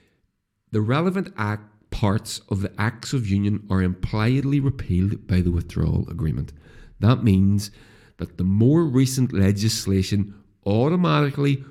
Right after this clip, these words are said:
overrides the older laws. And where does the recent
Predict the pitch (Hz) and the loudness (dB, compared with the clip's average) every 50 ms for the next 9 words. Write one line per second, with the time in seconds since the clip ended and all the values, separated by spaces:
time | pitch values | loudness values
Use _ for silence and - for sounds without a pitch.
0 | - _ - 98 101 95 101 113 107 95 87 80 82 82 85 90 98 - - - | -20 _ -2 0 0 2 2 2 2 0 0 -2 -2 -4 -4 -6 -8 -14 -16 -10
1 | - 107 95 - - 85 85 85 87 98 107 113 127 151 170 180 180 151 117 - | -8 -8 -6 -4 -2 -2 0 0 2 2 2 2 2 2 2 2 2 2 0 -2
2 | - - - - - - - _ _ _ _ _ - - 107 107 104 104 98 92 | -6 -16 -20 -20 -20 -20 -20 _ _ _ _ _ -4 0 0 2 2 2 2 2
3 | 101 110 107 113 117 123 135 143 147 147 139 - - - - _ _ _ _ _ | 4 4 6 6 6 6 6 4 4 2 0 -4 -10 -20 -20 _ _ _ _ _
4 | - 117 117 110 107 95 95 92 92 104 - - - - - _ _ _ _ _ | 0 4 4 4 4 2 0 0 0 0 0 -2 -6 -16 -20 _ _ _ _ _
5 | _ _ _ _ _ _ _ _ _ _ _ _ _ _ _ _ _ _ _ _ | _ _ _ _ _ _ _ _ _ _ _ _ _ _ _ _ _ _ _ _
6 | _ _ _ _ _ _ _ _ _ _ - 101 95 110 113 110 - - - 113 | _ _ _ _ _ _ _ _ _ _ -2 2 4 4 4 4 2 0 0 0
7 | 113 110 - | 0 0 -4